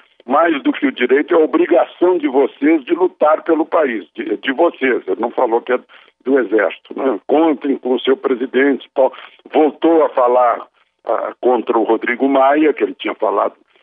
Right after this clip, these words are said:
eh, bastante naquela entrevista da C N N, né? Falou em não negociar nada. Esse não negociar é não ter diálogo, o, o diálogo que Rodrigo Maia quer com ele. Mas, enfim,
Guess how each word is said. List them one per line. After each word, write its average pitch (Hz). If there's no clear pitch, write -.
eh, 101
bastante 123
naquela 95
entrevista 95
da 104
C -
N 117
N, 123
né? 98
Falou 104
em 123
não 143
negociar 131
nada. 120
Esse 127
não 139
negociar 156
é 190
não 180
ter 170
diálogo, 143
o, 127
o 127
diálogo 123
que -
Rodrigo 123
Maia 120
quer 131
com -
ele. -
Mas, 151
enfim, 214